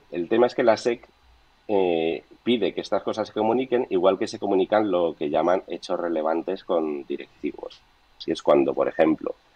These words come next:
el presidente o el, o el ceo de una empresa vende acciones. Pues, hombre, el, el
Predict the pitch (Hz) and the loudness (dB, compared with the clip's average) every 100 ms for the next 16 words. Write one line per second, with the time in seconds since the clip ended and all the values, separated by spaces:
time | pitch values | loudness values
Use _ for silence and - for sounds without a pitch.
0 | - 85 76 73 - 71 82 85 85 85 | 0 0 2 -2 2 4 4 6 6 6
1 | 82 87 87 80 - - 90 85 85 90 | 4 0 0 0 -2 2 4 6 6 6
2 | 87 - - 113 120 - _ _ - 90 | 6 6 4 4 0 -2 _ _ 0 4
3 | 87 78 67 - - 64 - - - _ | 6 4 2 0 -4 -6 -6 -14 -18 _
4 | _ - - - - - 85 78 - 76 | _ -20 -20 -20 -20 -6 -2 0 -2 -6
5 | - _ 80 | -8 _ -8